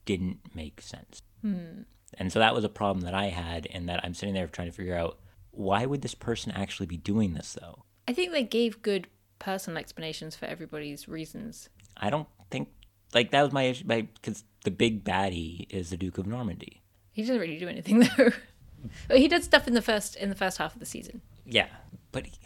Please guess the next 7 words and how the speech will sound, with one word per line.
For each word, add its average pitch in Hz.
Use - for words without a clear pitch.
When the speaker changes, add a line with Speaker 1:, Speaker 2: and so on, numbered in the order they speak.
Speaker 1:
why? 101
Speaker 2:
I, 196
because -
he's 214
the -
baddie. 285
Speaker 1:
Why? 180